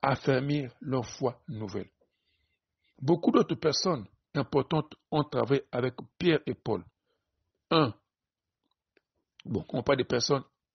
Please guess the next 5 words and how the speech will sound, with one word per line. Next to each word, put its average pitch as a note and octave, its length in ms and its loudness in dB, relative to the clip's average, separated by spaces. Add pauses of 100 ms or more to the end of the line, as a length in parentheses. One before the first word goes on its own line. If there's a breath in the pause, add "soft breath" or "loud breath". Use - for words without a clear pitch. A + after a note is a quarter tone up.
(120)
Premièrement, D#3+ 580 4 (340)
Étienne, C#3 420 2 (580)
acte D#3 340 0 (420)
se-, - 340 -10 (280)
euh, B2+ 120 0